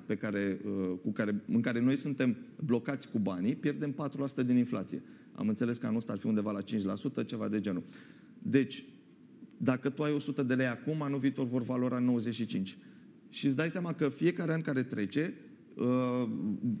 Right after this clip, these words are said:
vorbim de asemenea despre o scădere progresiv geometrică, dacă nu mă înșel, așa se numește, uh,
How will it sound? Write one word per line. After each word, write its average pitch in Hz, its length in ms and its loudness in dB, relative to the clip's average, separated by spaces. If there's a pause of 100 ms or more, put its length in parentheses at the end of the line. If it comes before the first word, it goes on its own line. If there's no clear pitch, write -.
vorbim 131 420 2
de 135 80 0
asemenea 143 420 -2
despre 139 240 -2
o 139 40 2
scădere 139 600 0 (800)
progresiv 131 440 2
geometrică, 123 640 0
dacă 101 260 -4
nu 107 60 0
mă 104 60 -2
înșel, 104 200 -4
așa 101 160 -4
se 104 120 -4
numește, 156 420 0 (260)
uh, 120 260 2